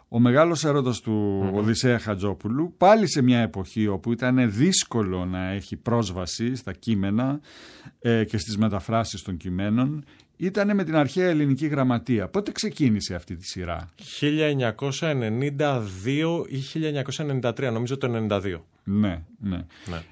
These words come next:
Speaker 1: Για πες μου λίγο για αυτή τη σειρά, η
Speaker 2: Ναι.
Speaker 1: οποία πραγματικά τώρα έχει αφήσει το αποτύπωμά της και στον ακαδημαϊκό χώρο, αλλά και πάρα, πάρα πολλοί αναγνώστες
Speaker 2: Ναι,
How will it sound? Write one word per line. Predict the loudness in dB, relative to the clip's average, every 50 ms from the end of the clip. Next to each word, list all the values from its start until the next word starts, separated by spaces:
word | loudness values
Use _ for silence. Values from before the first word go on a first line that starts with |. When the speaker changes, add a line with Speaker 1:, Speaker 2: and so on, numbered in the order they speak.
| _ _
Speaker 1:
Για | -2 2 2 2 4
πες | 4 4 4
μου | 6 4
λίγο | 6 6 6 6 6 4
για | 4 2
αυτή | 0 0 -2
τη | -2 0
σειρά, | -2 0 0 2 4 4 4 6
η | 6
Speaker 2:
Ναι. | 4 4
Speaker 1:
οποία | 4 2 2 2
πραγματικά | 2 2 2 2 4 2 2 2 0 2 2 2 2
τώρα | 4 2 4 6 6 6
έχει | 4 2 0 -2 -4 -2 -2 0 0
αφήσει | 0 -2 -2 0 -2 -2 0 -2 -4
το | -2 2 2 2
αποτύπωμά | 2 2 -2 -2 -2 -2 0 2 4 4 4 4 2
της | -2 -6 -4 -2
και | 0 0 0
στον | 0 0 0 2 2 2
ακαδημαϊκό | 2 2 2 0 2 0 -2 -2 -4 -6 -4 -4 -4
χώρο, | -4 -4 -6 -4 -2 0 2 2 2
αλλά | 2 2 2 0
και | -2 -4 -6
πάρα, | 0 2 4 4 4 4 2
πάρα | 0 -2 -2 -2 -2
πολλοί | -2 -2 0 0 0 0 0 0 0 0 0 0 0
αναγνώστες | 0 0 0 0 0 0 0 0 0 -2 -4 -4
Speaker 2:
Ναι, | -6